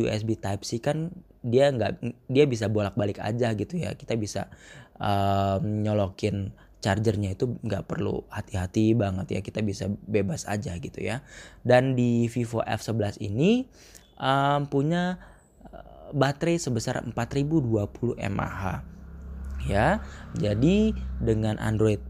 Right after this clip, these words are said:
Pie sembilan dan Color O S enam, Oppo F sebelas itu dihargai, eh, di s-,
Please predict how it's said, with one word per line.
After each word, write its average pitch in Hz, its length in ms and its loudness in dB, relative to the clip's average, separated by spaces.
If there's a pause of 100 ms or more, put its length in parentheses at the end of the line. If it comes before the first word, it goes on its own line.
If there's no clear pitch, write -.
(120)
Pie 202 160 2
sembilan 110 480 0
dan 101 240 -2
Color 190 320 0
O 117 160 -2
S - 240 -8
enam, 143 480 0 (400)
Oppo - 400 -2
F 131 160 -2
sebelas 127 400 2
itu 180 160 0
dihargai, 113 960 0 (540)
eh, 123 380 4
di 156 440 4
s-, - 320 -4